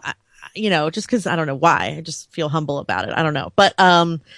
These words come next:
I like to think that I at least am making people laugh while they're learning about the thing that they're doing, or that, you know, I can make it a little more entertaining, a little less scary, a little easier to,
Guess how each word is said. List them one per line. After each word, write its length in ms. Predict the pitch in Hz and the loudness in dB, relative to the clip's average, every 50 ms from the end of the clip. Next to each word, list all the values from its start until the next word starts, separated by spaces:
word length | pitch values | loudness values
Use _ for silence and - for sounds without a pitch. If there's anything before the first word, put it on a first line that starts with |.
| - - - - - _ _ _ _ _ _ _ _ _ _ - | -20 -20 -20 -20 -20 _ _ _ _ _ _ _ _ _ _ -2
I 200 | - 202 240 302 | 0 2 4 6
like 160 | 339 440 381 | 6 6 6
to 80 | - 427 | 4 2
think 220 | - 440 415 381 | 2 0 -2 0
that 100 | - 349 | 0 2
I 80 | 311 294 | 2 2
at 60 | 277 | 2
least 240 | 269 285 320 - - | 0 -4 -4 -4 -6
am 100 | 277 262 | -4 -4
making 220 | 262 262 254 262 | -4 -4 -4 -2
people 260 | 208 294 220 233 226 | -2 -2 0 0 0
laugh 300 | 220 220 226 233 240 233 | 2 2 4 4 4 4
while 100 | 254 254 | 2 0
they're 160 | 240 247 247 240 | 0 0 -2 -4
learning 320 | 233 240 247 254 262 269 | -4 -6 -6 -6 -6 -4
about 240 | 262 262 262 247 208 | 0 2 2 2 2
the 100 | 233 240 | -2 -4
thing 220 | - - 240 226 | -4 -4 -6 -6
that 140 | 247 262 247 | -6 -8 -8
they're 140 | 277 294 285 | -8 -8 -4
doing, 440 | 269 294 285 285 294 294 285 277 254 | -4 -4 -2 -2 -2 -2 -2 -2 -2
or 80 | 220 | 0
that, 300 | 208 208 208 196 - - | 2 2 2 2 2 0
you 100 | 196 220 | -2 0
know, 180 | 208 196 190 185 | 2 4 4 4
I 120 | 185 190 | 4 4
can 160 | 208 - 254 | 2 0 0
make 120 | 233 233 214 | 0 0 2
it 60 | 240 | 2
a 60 | 220 | 4
little 160 | 208 214 214 | 4 4 4
more 140 | 214 214 226 | 4 4 2
entertaining, 600 | 196 196 190 190 180 196 220 240 233 226 226 220 | 2 2 0 0 -2 -2 -4 -2 0 0 2 2
a 60 | 214 | 2
little 180 | 196 196 196 190 | 4 4 4 4
less 200 | 190 196 196 - | 6 4 4 4
scary, 580 | - - - 196 185 185 185 185 180 180 175 180 | 0 0 2 4 4 6 4 4 2 2 0 0
a 100 | - 175 | 0 -2
little 360 | 185 196 196 196 190 196 - - | 0 0 0 0 0 0 -2 -2
easier 480 | 196 190 180 170 190 185 180 175 175 170 | -2 -4 -2 -2 -2 0 0 0 0 -2
to, 380 | - - 185 180 175 175 170 | -2 0 2 4 4 4 2